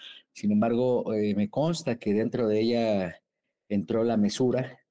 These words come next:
y decidió no dar ningún tipo de, no hacer público lo que vivió por respeto, evidentemente,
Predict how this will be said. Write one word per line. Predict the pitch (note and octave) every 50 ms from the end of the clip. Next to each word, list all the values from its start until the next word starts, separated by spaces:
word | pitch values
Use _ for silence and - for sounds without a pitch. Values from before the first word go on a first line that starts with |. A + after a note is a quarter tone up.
| _ _ _ _ _ _ _ _ -
y | G#2 G2 G2 G2
decidió | G2 G#2 G2 - - - G#2 G2 G2+ G#2 G#2 G#2+ A2+
no | A2 G#2+ G#2 G#2 G#2 G#2+ G#2+ G#2+ A2 G#2+
dar | G2+ G#2 G#2 G2+ G2+
ningún | G#2+ G#2+ G2+ G2 G#2 G#2 G2
tipo | - G#2 G2+ - G#2+ G#2 F#2+
de, | F#2+ F2+ F2+ E2+ E2 D#2+ D#2+ E2 - _ _ _ _ _ _ _ _ _ _ _ _ _ _ _ _ _ _ - - - _ _ _ -
no | A#2+ D3 D#3
hacer | C#3+ - - - D3 C#3+ D3 -
público | - D3 C#3 C3+ C3+ C3+ B2+ C3+ B2+ A#2+ A2+
lo | A2 G#2 G#2
que | - G#2+ G2
vivió | A2 A2 G2+ A2+ B2 C#3+ C#3 F3+ F3 -
por | - A#2 G#2+ -
respeto, | G2+ G2 - - A#2 A2+ G#2+ - - A#2 A#2 A#2 A2+
evidentemente, | G2+ F#2 G2 G#2 G#2+ A2 G#2 A2 G2+ G2+ G#2 G#2 G#2 - A2 G2+ F#2+ -